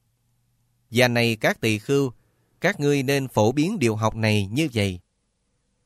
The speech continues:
Khi đang đi phía sau, ta sẽ không thuyết pháp đến người không bị bệnh đang đi phía trước, là việc học tập nên được thực hành.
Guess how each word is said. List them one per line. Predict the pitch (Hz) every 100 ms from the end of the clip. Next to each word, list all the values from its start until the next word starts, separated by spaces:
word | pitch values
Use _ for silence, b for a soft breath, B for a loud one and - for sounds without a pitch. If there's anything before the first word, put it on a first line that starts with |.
| _ _
Khi | - 160 156
đang | 135 147 147
đi | 147 147
phía | 127 165 208
sau, | 143 135 131 117 _ _ _
ta | - 143 151
sẽ | - 113
không | 143 143 131
thuyết | 160 196
pháp | - 156 208
đến | 151 202
người | 170 107 101 95 -
không | - 165 147
bị | 107
bệnh | 107 98 95 101 _
đang | 117 135 131
đi | 131 123
phía | - 147
trước, | - 151 175 _ _ _ _ -
là | 110 117
việc | 110 113 107
học | 120 113 -
tập | 107 104 _ _ -
nên | 156 160
được | 110 104 -
thực | 110 -
hành. | 113 104